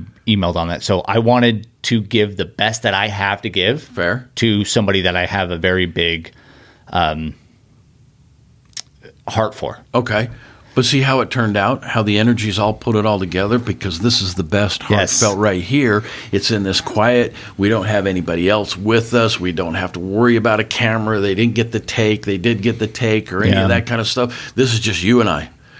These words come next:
Speaker 2: It's just raw, and that's the way it should be.
Speaker 1: Yep.
Speaker 2: Right? That's,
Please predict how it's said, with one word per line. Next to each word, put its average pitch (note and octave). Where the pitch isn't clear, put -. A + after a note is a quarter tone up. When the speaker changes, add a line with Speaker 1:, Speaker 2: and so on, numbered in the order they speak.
Speaker 2:
It's F#2+
just F2
raw, F#2+
and G2
that's F2+
the F#2
way F2+
it D#2+
should B2
be. -
Speaker 1:
Yep. G#2
Speaker 2:
Right? A#2+
That's, D#3+